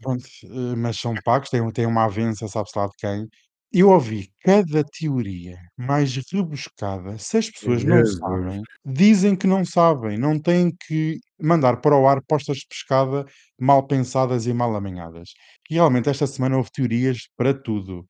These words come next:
Speaker 1: E, minhas amigas,
Speaker 2: Oh,
Speaker 1: passado
Speaker 2: Daniel, se
Speaker 1: este
Speaker 2: me permitires,
Speaker 1: episódio
Speaker 2: eu ontem um comentador encartado na C N N,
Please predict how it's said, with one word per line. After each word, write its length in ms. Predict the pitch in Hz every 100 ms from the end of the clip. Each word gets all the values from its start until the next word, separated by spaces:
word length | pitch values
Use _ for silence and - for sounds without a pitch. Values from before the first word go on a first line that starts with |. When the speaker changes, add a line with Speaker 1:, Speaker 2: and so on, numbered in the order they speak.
| -
Speaker 1:
E, 120 | 160
minhas 280 | 147 123 101
amigas, 500 | 104 104 98 101 107 - - -
Speaker 2:
Oh, 100 | 117
Speaker 1:
passado 140 | 208
Speaker 2:
Daniel, 180 | 107 104
se 60 | -
Speaker 1:
este 100 | 120
Speaker 2:
me 60 |
permitires, 560 | 113 113 113 107 107 98
Speaker 1:
episódio 120 | 104
Speaker 2:
eu 80 | 104
ontem 180 | 110 113
um 80 |
comentador 480 | 107 110 107 101 104
encartado 520 | 101 104 98 104 98
na 100 | 101
C 180 | 95 -
N 200 | 92 90
N, 240 | 87 90